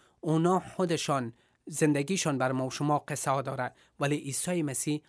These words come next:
پاک زندگی کرد، مقدس زندگی کرد. عیسی روح الله است و امو عیسی می‌خواد که ما از طریق خود عیسی روح الله به خدا برسیم،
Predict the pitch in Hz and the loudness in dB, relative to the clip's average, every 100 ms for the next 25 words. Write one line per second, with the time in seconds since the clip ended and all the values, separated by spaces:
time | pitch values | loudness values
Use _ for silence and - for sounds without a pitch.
0 | _ _ - 160 143 139 - 131 123 123 | _ _ -4 -4 -4 -4 -2 -2 -4 -8
1 | 117 123 120 _ 139 139 - 147 151 151 | -6 -6 -6 _ -4 -4 -2 -2 -2 -2
2 | - 135 127 131 127 127 117 _ _ - | -2 -2 -4 -6 -4 -4 -6 _ _ -8
3 | 139 - 175 160 151 139 165 143 131 127 | -6 -2 -2 -2 -2 2 2 2 -2 -2
4 | - - _ - 143 147 202 214 147 - | -4 -12 _ 0 2 2 0 0 -2 0
5 | 156 151 151 - 131 127 - _ - 143 | 2 2 0 0 0 -2 -6 _ -6 0
6 | 151 180 - 139 127 - 143 185 180 - | 2 0 -2 -4 -4 -2 -2 0 -2 -4
7 | - 226 233 214 - 156 135 165 165 143 | -2 0 4 2 2 -2 -2 0 2 2
8 | 143 170 156 135 117 - - _ 135 113 | 6 6 6 0 -2 -4 -18 _ -4 -4
9 | - 127 117 113 113 - 113 | -4 -4 -4 -4 -6 -6 -8